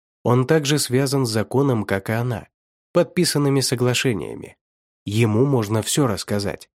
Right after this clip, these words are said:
Может, он защитит её? Тогда не понимаю. Если он похитил отчима, то знает про меня.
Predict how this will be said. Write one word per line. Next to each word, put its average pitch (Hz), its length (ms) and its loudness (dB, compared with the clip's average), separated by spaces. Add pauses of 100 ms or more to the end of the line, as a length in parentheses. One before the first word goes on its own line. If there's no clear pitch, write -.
(300)
Может, 104 420 0
он 95 220 -4 (260)
защитит 110 580 -2
её? 78 300 -10 (600)
Тогда 104 600 0 (240)
не 95 240 -2
понимаю. 104 600 0 (680)
Если 139 380 0
он 147 200 0
похитил 139 480 0
отчима, 101 480 -2 (280)
то 143 120 2
знает 139 420 0
про 127 120 0
меня. 101 400 -2